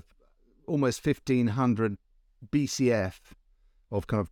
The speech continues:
target resource. And what you're, are you saying that within that you can map areas where there are,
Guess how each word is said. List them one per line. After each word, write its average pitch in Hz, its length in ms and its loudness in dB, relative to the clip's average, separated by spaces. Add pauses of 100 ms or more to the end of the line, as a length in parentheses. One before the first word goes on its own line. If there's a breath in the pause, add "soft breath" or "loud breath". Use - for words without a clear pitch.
(140)
target 123 400 0
resource. 107 420 0
And 113 240 -2
what 127 140 0
you're, 123 140 0
are 127 60 0
you 127 200 0
saying 131 240 0
that 123 100 -2
within 135 520 0
that 107 200 0
you 117 140 -2
can 113 320 -2
map 120 240 0
areas 110 500 0
where 107 180 2
there 101 280 0
are, 98 240 0